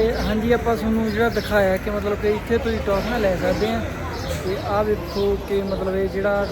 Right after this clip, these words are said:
ਡਾਊਨਟਾਊਨ ਆ, ਤੇ ਡਾਊਨ ਦਾ ਬਹੁਤ ਵਧੀਆ ਘੈਂਟ ਆ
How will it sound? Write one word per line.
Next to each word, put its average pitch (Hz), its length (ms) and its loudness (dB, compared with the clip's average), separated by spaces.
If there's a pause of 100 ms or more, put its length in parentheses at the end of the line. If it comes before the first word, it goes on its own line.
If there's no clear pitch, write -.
ਡਾਊਨਟਾਊਨ 175 640 -4
ਆ, 180 100 -4 (1300)
ਤੇ 85 180 -4 (140)
ਡਾਊਨ 180 360 -4
ਦਾ 190 80 0 (240)
ਬਹੁਤ 214 260 0 (120)
ਵਧੀਆ 220 340 2 (140)
ਘੈਂਟ 202 280 -2
ਆ 196 40 0